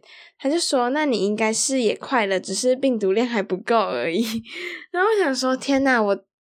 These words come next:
明天还要断考，我断考要三天欸，然后才第一天，然后我还有一科还没有考完。” <laughs> 反正隔天呢，我睡觉起来有比较好一点，然后我又再快筛了一次，真的还是一条线，所以我就去学校考完试。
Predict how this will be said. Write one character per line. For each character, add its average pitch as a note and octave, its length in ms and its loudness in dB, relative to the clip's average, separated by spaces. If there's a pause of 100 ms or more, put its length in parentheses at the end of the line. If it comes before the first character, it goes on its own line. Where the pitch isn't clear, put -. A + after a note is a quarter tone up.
(120)
明 A3+ 220 2
天 B3+ 120 2
还 B3+ 140 2
要 A#3 140 4
断 B3 260 2
考， A3 200 0
我 F#3+ 60 0
断 C4 200 2
考 A#3 60 0
要 G#3 120 4
三 G3 320 -2
天 G3+ 180 -2
欸， F#3 140 0
然 F#3+ 100 0
后 A3 80 2
才 A3+ 200 0
第 G#3 320 -2
一 G#3 40 0
天， G3+ 400 0 (440)
然 A3 180 0
后 C4 140 2
我 A3+ 100 4
还 G#3+ 140 2
有 G3 100 4
一 - 100 2
科 A3 220 0
还 F#3 160 -2
没 F3+ 100 0
有 F3+ 140 2
考 - 300 -2
完。” - 200 -4 (960)
<laughs> - 380 -20
反 B3 160 0
正 D#4+ 140 4
隔 A3+ 200 6
天 A3+ 300 0
呢， G#3 160 2
我 A3 40 4
睡 D4 180 2
觉 C#4+ 100 4
起 B3+ 160 -2
来 F#3+ 80 2
有 F#3+ 100 4
比 F#3+ 60 -4
较 G#3 100 0
好 A3+ 240 -2
一 F3 80 2
点， - 220 -6 (480)
然 A3+ 140 2
后 C4 60 4
我 A#3+ 80 6
又 G#3 100 4
再 A3 160 0
快 A3 240 -2
筛 F#3+ 260 0
了 D#3+ 100 4
一 - 140 -4
次， - 420 -4 (240)
真 D4 220 2
的 D4+ 80 4
还 G#3+ 160 2
是 G#3 140 0
一 A3+ 60 2
条 A3 220 -2
线， G#3+ 240 0
所 - 160 0
以 A#3 40 2
我 G#3 140 4
就 G#3 180 4
去 A#3 160 -2
学 G3+ 160 -4
校 G3 120 0
考 - 260 -4
完 - 140 -6
试。 - 440 -2